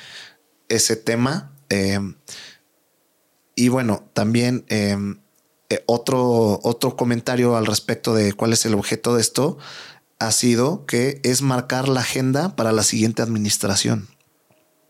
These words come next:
Sí. Eh, es decir, la siguiente administración tiene que hablar de esto y también para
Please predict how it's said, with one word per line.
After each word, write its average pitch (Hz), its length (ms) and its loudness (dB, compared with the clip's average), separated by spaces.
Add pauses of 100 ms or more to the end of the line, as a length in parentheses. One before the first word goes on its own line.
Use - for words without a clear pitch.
(280)
Sí. 98 260 -2 (540)
Eh, 101 400 0 (280)
es 117 120 2
decir, 120 340 0
la 113 120 2
siguiente 127 360 0
administración 127 720 2 (300)
tiene 151 280 0
que 127 100 -4
hablar 120 340 0
de 110 180 4
esto - 340 -2 (680)
y 127 120 0
también 156 560 0
para 131 600 -4